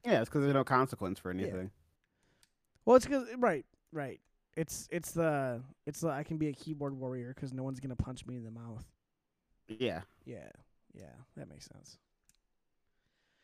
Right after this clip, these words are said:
Speaker 2: I don't know. I always hate it when people do it, but also at the same time, if, I mean, unless it's funny. If you, if you did it and it's funny, I'm with it. You know what I mean?
Speaker 1: Yeah.
Speaker 2: But, like, you gotta be funny. So, hey, you playing Spider-Man two?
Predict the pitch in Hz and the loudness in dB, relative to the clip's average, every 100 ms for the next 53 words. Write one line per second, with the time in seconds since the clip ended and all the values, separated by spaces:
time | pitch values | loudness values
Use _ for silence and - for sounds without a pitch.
0 | _ _ _ _ _ _ - 214 190 160 | _ _ _ _ _ _ 0 4 6 6
1 | 170 220 196 180 156 139 143 117 120 123 | 8 8 8 4 4 0 -2 -2 -4 -4
2 | 80 165 196 220 185 117 147 196 175 147 | -4 2 4 4 2 -2 0 0 2 -2
3 | 113 120 _ _ _ - 170 - 214 214 | -6 -12 _ _ _ -4 -4 0 -2 4
4 | 247 240 190 - 190 156 - - - 185 | 4 4 0 0 0 0 -6 -14 -8 -2
5 | 196 185 196 233 240 156 151 - 190 185 | 0 2 4 6 6 2 -4 -2 0 0
6 | 208 - 131 117 - - 147 147 147 143 | -2 -6 -8 -8 -10 -10 -6 -4 -2 -2
7 | 143 160 - _ _ - - - - _ | -4 -8 -12 _ _ -20 -20 -20 -20 _
8 | 131 101 - _ _ _ - 92 110 92 | -2 -2 -4 _ _ _ -14 -12 -12 -12
9 | 123 139 101 85 - 80 73 - _ _ | -10 -10 -10 -14 -16 -16 -18 -20 _ _
10 | _ _ _ _ _ _ _ _ _ _ | _ _ _ _ _ _ _ _ _ _
11 | - - - _ _ _ _ - _ _ | -18 -16 -18 _ _ _ _ -20 _ _
12 | - - 208 208 220 262 233 240 233 233 | -20 0 6 8 8 6 4 0 0 -2
13 | 220 285 | -2 -6